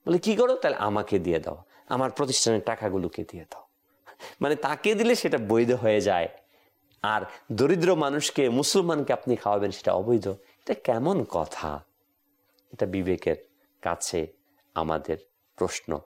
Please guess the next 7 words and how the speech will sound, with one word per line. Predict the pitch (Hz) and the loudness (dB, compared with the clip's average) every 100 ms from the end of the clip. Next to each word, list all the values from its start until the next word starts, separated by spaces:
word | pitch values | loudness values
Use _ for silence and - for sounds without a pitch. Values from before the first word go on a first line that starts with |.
| _ _ | _ _
আল্লাহ | 95 85 | -2 -2
সুবহানাহু | - 87 92 92 | -2 -4 -4 -2
ওয়া | 92 | 0
তাআলা | 107 120 185 - _ | 0 0 -2 -12 _
আমাদেরকে | 92 80 73 78 - 82 - - - | -6 -4 -2 -4 -6 -12 -12 -20 -12
সুস্থ | - 139 - - - 101 82 80 - | -4 -2 -4 -6 0 2 2 -2 -8
চিন্তা | - 185 175 139 139 104 90 | -2 2 2 2 2 2 0